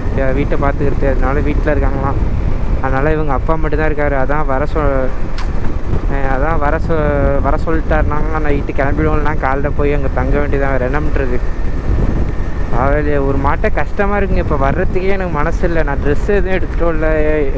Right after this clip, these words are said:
இதே ட்ரெஸ்ஸோட இருக்கிறதா அப்படின்னு யோசிச்சு கசகசன்னு இருக்குங்க. அதனால தான் இருக்கு, வந்துட்டேன். பிரைவேட்ல தான் பார்த்துட்டு இருந்தாங்களாம். பிரைவேட்ல இருந்தே ஜி ஹெச் மாத்திருங்க, மெடிக்கல் அழைச்சிட்டு போயிடுங்க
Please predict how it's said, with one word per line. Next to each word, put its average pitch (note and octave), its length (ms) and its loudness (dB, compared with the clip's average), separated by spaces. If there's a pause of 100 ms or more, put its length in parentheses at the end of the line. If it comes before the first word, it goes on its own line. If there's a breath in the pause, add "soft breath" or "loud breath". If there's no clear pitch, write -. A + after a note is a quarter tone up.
(100)
இதே D#3 180 0
ட்ரெஸ்ஸோட D#3+ 420 0
இருக்கிறதா C#3+ 460 0 (140)
அப்படின்னு C#3 360 -2
யோசிச்சு C#3 340 0
கசகசன்னு D3+ 560 0
இருக்குங்க. C3+ 360 0 (800)
அதனால C#3+ 360 0
தான் D3+ 480 0
இருக்கு, C3+ 360 0
வந்துட்டேன். C3+ 500 0 (520)
பிரைவேட்ல F#3+ 500 2
தான் F#3+ 200 0
பார்த்துட்டு D3+ 320 0
இருந்தாங்களாம். D#3+ 640 0
பிரைவேட்ல F3 560 0
இருந்தே E3 320 0 (500)
ஜி E3+ 140 0
ஹெச் E3 280 0
மாத்திருங்க, C#3+ 520 0 (360)
மெடிக்கல் C#3+ 360 0
அழைச்சிட்டு C3+ 300 -2
போயிடுங்க C3+ 280 0